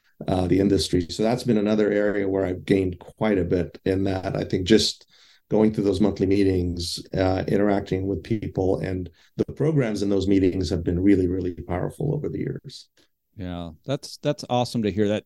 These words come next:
Speaker 2: sort of that power of connection and, and knowledge sharing and things that you shared. That, that's kind of the magic sauce of, of at least the NorCal chapter, I think.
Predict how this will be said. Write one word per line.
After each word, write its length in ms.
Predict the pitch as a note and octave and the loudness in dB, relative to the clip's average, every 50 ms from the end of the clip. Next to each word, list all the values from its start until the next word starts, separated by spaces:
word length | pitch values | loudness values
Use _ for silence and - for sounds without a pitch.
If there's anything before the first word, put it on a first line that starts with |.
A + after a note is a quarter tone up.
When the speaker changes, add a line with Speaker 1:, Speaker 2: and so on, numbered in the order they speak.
| - A2 | -10 -12
Speaker 2:
sort 200 | - - D3+ C3 | -8 -4 -4 -2
of 60 | G#2 | -2
that 180 | G2+ - - | -4 -6 -10
power 460 | - - A2 G#2+ A2 A2 G#2+ G#2+ G2+ G2 | -10 -8 -4 -2 0 2 2 2 2 0
of 160 | F#2 - - | -2 -6 -8
connection 680 | - - F#2 F2+ G2 - - - G2+ F#2+ F#2+ F#2+ F#2 | -8 -6 -6 -4 -6 -6 -8 -8 -6 -6 -4 -4 -2
and, 360 | F#2 F2+ F2+ F2 E2+ E2+ E2+ - _ _ _ - | -4 -4 -4 -6 -8 -10 -12 -16 _ _ _ -10
and 420 | G2+ F2+ F2+ F2 F2 F2 E2+ F2+ | -8 -8 -6 -6 -6 -6 -6 -4
knowledge 320 | F2+ F2+ F#2 F#2 F#2+ F2 | -2 0 0 2 0 0
sharing 360 | - - G2 F#2 F2+ F2+ F2 E2+ | -2 -4 -4 -4 -4 -4 -4 -6
and 80 | - | -8
things 180 | - - - F2 | -10 -12 -14 -14
that 100 | - - | -16 -16
you 80 | G2 | -16
shared. 260 | G2+ - - F#2 F2 F2 | -14 -10 -8 -8 -6 -4
That, 160 | G2+ G#2 - _ - | -6 -6 -8 _ -2
that's 180 | A2+ A#2 - | 0 0 0
kind 160 | - - B2 G#2+ | 0 0 0 0
of 40 | F2 | 2
the 60 | F2+ | 2
magic 440 | E2+ F2+ F#2 G2 G2 F#2 G2+ - - | 2 2 2 2 2 0 -2 -6 -6
sauce 460 | - - F#2 F2+ F2 F2+ F2+ - - | -8 -6 -6 -4 -4 -6 -6 -8 -8
of, 220 | F#2 F2 E2+ E2 - _ _ _ _ _ _ _ _ _ _ _ _ _ _ _ | -10 -10 -10 -12 -16 _ _ _ _ _ _ _ _ _ _ _ _ _ _ _
of 120 | G#2+ F#2+ G2 | -4 -2 -2
at 140 | G2+ - - | 0 2 4
least 260 | A2 B2+ A#2+ - - | 4 4 4 2 0
the 60 | A2 | 0
NorCal 400 | G2+ G2+ G2+ G2 - - F#2 - | 0 2 2 0 0 -2 -4 -6
chapter, 480 | - - - - - - - A2 G2 F#2 | -6 -8 -10 -12 -12 -12 -10 -8 -8 -8
I 60 | E2+ | -8
think. 240 | F2 - F#2 F2+ - | -10 -10 -12 -14 -14